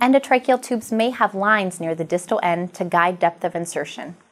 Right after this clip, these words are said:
These may vary with different tube sizes and manufacturers, so providers should familiarize themselves with the equipment being used in their particular institution. Once the tube has been passed through the cords,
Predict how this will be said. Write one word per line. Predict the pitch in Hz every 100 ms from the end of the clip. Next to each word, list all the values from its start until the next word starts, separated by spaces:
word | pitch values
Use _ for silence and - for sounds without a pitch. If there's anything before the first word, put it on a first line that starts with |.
| _ _ - - -
These | 196 214 202
may | 170
vary | 160 175 180 220
with | 220 180 175
different | 170 165 -
tube | 233 233
sizes | 226 240 240 262 262 - _
and | 202 190
manufacturers, | 175 202 208 185 - 175 185 - - _ _ _
so | - 190
providers | 190 175 175 202 202
should | - -
familiarize | 170 170 190 220 214 208 226
themselves | 226 202 175 175 175
with | 170
the | 156
equipment | - 190 214 220 220
being | 208 196
used | 180 180 -
in | 165
their | 156
particular | 160 - - 170 175 175
institution. | 165 160 143 - 120 - - 175 _ _ _ _ _ _ _ _ _ - - - - -
Once | 262 311
the | -
tube | 277 262 240
has | 220
been | - 180
passed | - 285 -
through | 240 190
the |
cords, | 175 - 131 - -